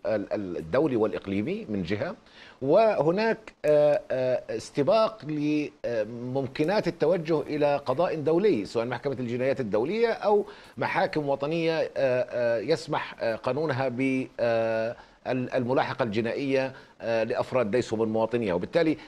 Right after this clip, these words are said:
استباق كل ذلك يقتضي تشكيل، آه، لجان الغرض منها، آه، في نهاية الأمر ليس إظهار الحقيقة، وإنما توفير الغطاء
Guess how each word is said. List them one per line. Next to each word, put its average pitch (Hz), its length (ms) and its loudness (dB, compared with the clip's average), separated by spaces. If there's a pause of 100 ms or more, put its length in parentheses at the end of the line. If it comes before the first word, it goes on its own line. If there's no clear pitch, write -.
استباق 208 400 2
كل 185 140 2
ذلك 175 300 2
يقتضي 202 380 0
تشكيل، 180 440 -4 (340)
آه، 120 400 2
لجان 156 560 2
الغرض 196 380 0
منها، 165 420 -2 (420)
آه، 110 180 -2
في 127 140 -4
نهاية 151 300 2
الأمر 123 300 0
ليس 180 260 2
إظهار 160 260 0
الحقيقة، 170 600 -2 (240)
وإنما 208 400 2
توفير 175 360 2
الغطاء 151 520 0